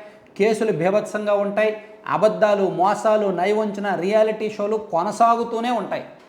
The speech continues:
ఎవరు అధికారంలోకి వచ్చినా సరే, టీడీపీ వచ్చినా, వైసీపీ వచ్చినా, రౌడీయిజం ఉంటుంది, గూండాయిజం ఉంటుంది, దాదాగిరి ఉంటుంది, దౌర్జన్యాలు ఉంటాయి, అన్నీ ఉంటాయి. చెప్తున్నా, టీడీపీ వచ్చినా, వైసీపీ వచ్చినా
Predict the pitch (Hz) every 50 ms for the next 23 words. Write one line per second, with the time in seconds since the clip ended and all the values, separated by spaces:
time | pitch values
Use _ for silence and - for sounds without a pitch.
0 | _ _ - 170 196 226 254 254 208 233 220 208 226 220 214 214 220 214 214 -
1 | 196 190 - 185 196 196 190 - 180 170 180 175 147 - - - - - - _
2 | _ _ _ - 208 220 220 226 226 233 226 220 214 214 214 220 226 247 233 202
3 | 202 202 - 220 214 214 202 202 196 196 - 196 196 190 156 - - - - -
4 | - - - _ _ - 165 190 208 220 220 214 214 214 208 202 196 196 208 202
5 | 202 208 170 180 190 202 208 202 202 202 185 196 202 196 196 196 196 196 196 202
6 | 180 165 180 190 185 202 196 185 196 190 190 190 185 190 185 185 190 196 160 160
7 | 180 196 175 160 196 196 196 196 190 190 185 180 190 190 185 196 208 202 - 196
8 | 226 233 247 247 233 202 175 123 127 107 - - - - 196 180 - - 214 196
9 | 170 135 98 - - - - - - _ _ - 214 220 240 240 233 220 220 220
10 | 214 - 233 262 285 277 277 - 196 196 196 220 202 208 202 185 165 - - -
11 | 113